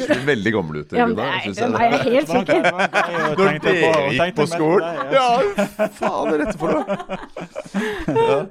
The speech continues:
Speaker 1: Nei, men da var det jo sånn,
Speaker 2: Ja.
Speaker 1: du måtte jo bare være god i matte, hvis du skulle bli ingeniør,
Speaker 3: Mm.
Speaker 1: lege eller mattelærer. Og alle vi andre, liksom, we were good.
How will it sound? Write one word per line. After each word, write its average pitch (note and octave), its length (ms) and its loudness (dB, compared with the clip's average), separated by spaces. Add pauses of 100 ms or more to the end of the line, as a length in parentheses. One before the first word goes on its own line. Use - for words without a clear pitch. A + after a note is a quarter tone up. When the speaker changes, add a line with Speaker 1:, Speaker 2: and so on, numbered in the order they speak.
(300)
Speaker 1:
Nei, F#4 140 0
men F#4 80 -2
da G4 100 2
var C#4+ 160 2
det C#4+ 80 -2
jo G4 80 -2
sånn, D4 240 0 (120)
Speaker 2:
Ja. G#2 120 -2 (240)
Speaker 1:
du C#4+ 140 -4
måtte - 180 -2
jo D#4+ 80 -4
bare C#4+ 220 2
være G3+ 160 2
god G3 100 0
i G3+ 80 -2
matte, G3+ 320 -2 (340)
hvis A3+ 140 -6
du G#3+ 60 -16
skulle G#3+ 180 -6
bli G3 80 -2
ingeniør, A#3 720 -2 (340)
Speaker 3:
Mm. A#3 140 -14 (100)
Speaker 1:
lege A#3 280 0
eller D4 180 2
mattelærer. E3+ 460 -4 (600)
Og F4+ 100 6
alle D4 220 2
vi C4 220 -2
andre, F#3+ 420 0
liksom, D4+ 480 0 (180)
we B3 140 0
were B3 160 0
good. G3 380 -2